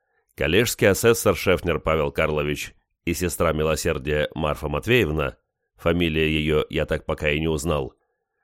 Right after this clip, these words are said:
приказом адмирала Алексеева были оставлены проходить дальнейшую службу в Харбинском госпитале. А пока я тут нахожусь, буду для этой парочки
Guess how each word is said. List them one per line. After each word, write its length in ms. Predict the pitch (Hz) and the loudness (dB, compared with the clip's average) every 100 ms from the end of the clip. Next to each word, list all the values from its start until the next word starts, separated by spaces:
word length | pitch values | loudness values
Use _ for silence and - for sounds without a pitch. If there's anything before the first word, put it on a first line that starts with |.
| _ - | _ -10
приказом 500 | 71 71 104 123 131 | -6 -2 0 4 4
адмирала 460 | 98 95 101 104 | 6 6 6 6
Алексеева 720 | 87 76 - 107 110 107 101 80 | 4 2 0 2 2 2 2 -2
были 340 | 85 73 104 | -8 -2 2
оставлены 600 | 110 95 87 87 92 90 | 2 0 2 2 4 2
проходить 560 | 82 80 82 82 85 - | 0 -2 -2 -2 -4 -6
дальнейшую 640 | 80 87 85 85 71 78 | -2 0 2 0 0 -4
службу 540 | 73 92 98 92 101 - _ _ | -4 -2 -2 2 0 -2 _ _
в 100 | - | 0
Харбинском 600 | 104 90 78 65 82 82 | 0 2 -4 -4 -2 0
госпитале. 640 | 82 - 78 82 69 62 _ _ _ _ _ _ _ _ | 0 -2 -6 -6 -6 -8 _ _ _ _ _ _ _ _
А 220 | - 76 71 | -2 -2 0
пока 300 | 85 80 82 | -2 0 0
я 160 | 73 | 0
тут 180 | 76 80 | -2 -4
нахожусь, 600 | 80 - 80 120 123 - _ _ _ - | -4 -2 -2 -2 -4 -8 _ _ _ -10
буду 320 | 73 135 151 | -2 2 2
для 180 | 87 82 | 4 2
этой 220 | 85 80 | 4 0
парочки 640 | - 101 98 - 107 98 | 2 2 0 -2 -2 -2